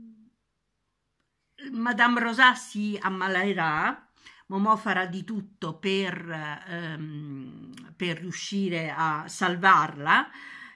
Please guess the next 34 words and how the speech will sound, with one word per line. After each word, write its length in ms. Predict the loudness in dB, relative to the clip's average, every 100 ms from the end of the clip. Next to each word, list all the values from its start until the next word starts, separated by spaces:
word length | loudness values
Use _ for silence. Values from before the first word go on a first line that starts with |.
| _
e, 340 | -2 0 -2 0
eh, 540 | 0 0 -2 -4 -6
anche 480 | 0 2 0 -2 -4
per, 440 | -2 0 0 -2 -2
eh, 600 | -2 -2 -4 -8 -8 -6
nel 160 | -4 -4
momento 380 | -4 -4 -4
in 100 | -6
cui, 480 | -4 -4 -2 -2 -4
eh, 520 | -6 -6 -6 -6 -8 -10
si 160 | -6
renderà 440 | -4 -2 0 0 0
conto 280 | -4 -6 -8
che 80 |
sta 180 | -8 -8
per 200 | -8 -8
morire, 480 | -6 -8 -10 -10 -8
di 120 | -6
restituirla 1000 | -6 -8 -10 -10 -8 -8 -8 -8 -8 -8 -12 -20 -20 -18 -6
a 140 | -6
quello 300 | -2 -2 -2
che 420 | -4 -4 -4 -6
è 80 | -6
la 140 | -8
sua, 680 | -8 -8 -4 0 0 -2 -6 -12
ehm, 640 | -12 -10 -10 -8 -8 -10 -10 -8
religione 920 | -6 -6 -6 -4 -2 -2 -6 -8 _ _ -20 -20 -20 _
e 140 | -6 -6
quindi, 720 | -4 -4 -4 -4 -2 -2 -2
eh, 240 | -6 -6
di 160 | -6 -4
aiutarla 1000 | -4 -2 0 0 0 -2 -4 -2 -2 -4
a, 240 | -6 -6
mm, 520 | -6 -10 -10 -10 -12